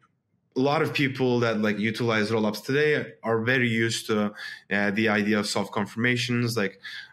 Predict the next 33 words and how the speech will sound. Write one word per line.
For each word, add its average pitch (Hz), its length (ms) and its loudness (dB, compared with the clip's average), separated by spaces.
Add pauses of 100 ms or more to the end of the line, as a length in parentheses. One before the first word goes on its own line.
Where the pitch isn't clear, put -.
Arbitrum 107 400 0
and 104 80 2
Optimism 101 520 -2
both 104 240 -2
offer 117 320 -4
them. 110 200 0
So 110 180 -4
people 107 220 -4
are 104 60 2
getting 101 260 0
used 135 300 0
to 113 140 2
it. 110 120 -2 (360)
So 110 160 -2
that 120 240 0
got 135 160 2
us 123 120 0
thinking, 110 440 0
if 98 160 -6
there's 110 260 -2
so 139 100 0
much 120 260 -2
demand 107 380 0
for, 104 140 -4
like, 98 140 -2
soft 113 280 -4
confirmations, 101 680 -4
is 101 100 -6
there 113 140 -2 (100)
any 120 220 0
way 110 180 2
we 104 140 0
can 104 180 -4